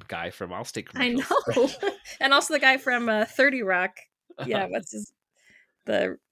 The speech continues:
Speaker 2: yeah, gross boyfriend.
Speaker 1: <laughs> I, um, yeah, I, I think that's, I mean, i-, in some ways, this, this film is,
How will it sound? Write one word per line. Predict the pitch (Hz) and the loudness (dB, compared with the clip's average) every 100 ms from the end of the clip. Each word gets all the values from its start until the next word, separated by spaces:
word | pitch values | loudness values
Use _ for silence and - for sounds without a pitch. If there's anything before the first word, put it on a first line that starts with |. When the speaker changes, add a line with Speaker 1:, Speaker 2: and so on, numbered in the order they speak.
| _ | _
Speaker 2:
yeah, | 220 - 208 | -10 -10 -8
gross | 214 208 - | -6 -6 -4
boyfriend. | - 220 - 254 - _ | -8 -6 -8 -12 -20 _
Speaker 1:
<laughs> | - - - 254 - - - _ _ - - - _ _ - _ _ _ _ _ - - - | -12 -12 -8 -10 -10 -18 -20 _ _ -20 -20 -20 _ _ -20 _ _ _ _ _ -20 -20 -20
I, | - - - - 113 104 95 | -18 -16 -16 -4 0 2 0
um, | 90 _ _ _ - - _ _ _ _ _ _ | -2 _ _ _ -14 -14 _ _ _ _ _ _
yeah, | - 254 | 2 2
I, | - 135 - 160 | 4 2 0 -2
I | |
think | 156 - 330 131 - _ - - | -2 -6 -4 -8 -10 _ -20 -2
that's, | 170 165 - - - - - - | 0 0 -6 -12 -14 -20 -20 -2
I | 180 | 0
mean, | 175 151 | 0 -2
i-, | 147 135 | -4 -2
in | 175 | 0
some | 185 | 2
ways, | 185 160 | 2 0
this, | 156 - - - | 0 -2 -8 -6
this | 151 - | -2 0
film | 156 131 135 | 2 2 2
is, | 110 117 110 | 0 0 -2